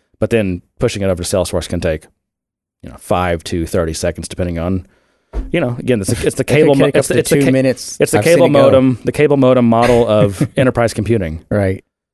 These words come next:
Speaker 1: Uh, it could be if, if things are running fast, it'll be fast. If things, you know, if there's a lot of people running integrations or hammering it or whatever, it's, or it's gonna be slow.
Speaker 2: Yeah.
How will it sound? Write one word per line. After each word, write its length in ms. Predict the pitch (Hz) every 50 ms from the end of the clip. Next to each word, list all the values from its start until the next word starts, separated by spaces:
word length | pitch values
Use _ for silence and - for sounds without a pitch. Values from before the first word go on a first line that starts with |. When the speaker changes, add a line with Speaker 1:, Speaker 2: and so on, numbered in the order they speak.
| - - - - -
Speaker 1:
Uh, 200 | - - 76 - -
it 160 | 101 104 -
could 140 | - 113 104
be 280 | 98 107 104 101 101 101
if, 160 | 98 - - _ _ -
if 140 | - 90 -
things 320 | - - 95 90 85 82 92
are 60 | 87
running 200 | 87 87 92 90
fast, 440 | - - 175 208 220 208 - - -
it'll 160 | 147 147 156
be 120 | 156 156 139
fast. 320 | - 120 82 80 - -
If 60 | 95 -
things, 280 | 95 95 95 95 -
you 80 | 98 98
know, 80 | 95
if 60 | 92 -
there's 120 | 113 110
a 40 | 113
lot 160 | 101 95 104
of 60 | 110 -
people 420 | 131 - - 113 113 107 107 110 - _ _ _ _ _ _ _ _ _ _ -
running 220 | 117 120 131 131
integrations 640 | 131 123 120 120 139 143 160 - - 170 160 151 131
or 80 | 113
hammering 380 | 107 127 127 135 147 143 139 143
it 140 | 151 156 139
or 80 | 123
whatever, 300 | 120 123 120 131 135 151
it's, 220 | 135 110 113 - -
or 260 | - 117 104 104 101 95 110 - _ _ _ _ _ _ _ _ _ _ _ _ -
it's 100 | - -
gonna 140 | - 104 110
be 60 | 120
slow. 280 | - - 98 - - - _ _ _ _ _ -
Speaker 2:
Yeah. 240 | 101 87 80 -